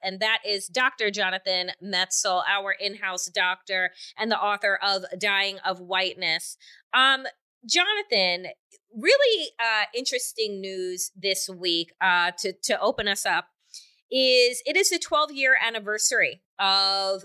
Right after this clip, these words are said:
the Affordable Care Act. And for the first time in five years, uh, President Obama, uh, former President Obama, found himself at the White House with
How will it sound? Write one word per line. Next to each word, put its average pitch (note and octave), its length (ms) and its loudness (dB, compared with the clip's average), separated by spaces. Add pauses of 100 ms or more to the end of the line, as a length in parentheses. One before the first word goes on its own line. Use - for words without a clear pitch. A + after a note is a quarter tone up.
the G3+ 180 -2
Affordable G3+ 480 -4
Care G#3 380 2
Act. - 340 -2
And G3+ 160 -6
for A#3 100 -6
the G#3 60 -8
first - 480 -2
time F#3+ 500 0 (380)
in A#3 200 4
five A3+ 480 2
years, A3 580 -2 (360)
uh, G3 480 4
President B3 480 0
Obama, A3 680 2 (100)
uh, F#3+ 240 0
former C4+ 360 -4
President G3+ 460 0
Obama, F3+ 500 -2
found B3 340 0
himself F#3+ 600 0 (100)
at A3 220 2
the A3 80 -2
White G3+ 320 -2
House F3 500 -2 (340)
with B3 340 4